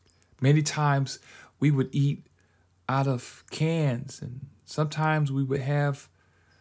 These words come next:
not that much food on the table, or so I thought. It was not enough. But they did what they had to do, and God provided.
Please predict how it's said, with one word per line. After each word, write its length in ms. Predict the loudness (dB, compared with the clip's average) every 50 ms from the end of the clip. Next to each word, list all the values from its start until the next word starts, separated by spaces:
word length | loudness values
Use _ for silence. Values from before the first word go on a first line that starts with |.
| _ _ -20 -20 -20 _ _ _ _ _ -6
not 200 | -4 -2 -2 0
that 100 | 2 2
much 240 | 4 4 2 2 -2
food 480 | -4 0 4 4 6 6 6 4 2 -2 -6 -8
on 160 | -4 -2 0 0
the 60 | 0
table, 600 | -2 -2 0 2 4 4 4 2 0 -2 -4 -10 _ _ _ _ _ _ _ _ _ _ _
or 120 | 2 2 4
so 300 | 4 2 2 4 4 4
I 120 | 4 2
thought. 760 | 0 -4 0 0 2 2 2 -2 -4 -8 -8 -10 -10 -10 -16 _ _ _ _ _ -20 -20 -20 _ _ -2
It 140 | 0 0 2
was 200 | 2 2 0 0
not 200 | -2 -2 -2 -2
enough. 500 | -4 -4 -4 -4 -6 -8 -10 -14 -20 -20 -20 _ _ _ _ _ _ _ -20 -20 _ _ _ _ _ _ _ _ _ _ _ _ _ _ _ _ _ _ -6
But 200 | -2 0 0 2
they 160 | 2 2 2
did 580 | 2 2 2 2 2 4 4 4 4 2 0 -2
what 160 | -4 -4 -2 -2
they 120 | -2 -4
had 320 | -2 -4 -4 -4 -4 -4
to 80 | -6 -10
do, 460 | -8 -2 0 2 2 2 2 0 -4 -10 -16 _ _ _ _ _ _ _ _ -6
and 160 | -4 -2 0
God 320 | 2 2 2 2 0 -2
provided. 720 | -4 -6 -8 -6 -4 -4 -4 -4 -6 -6 -10 -14 -16 -18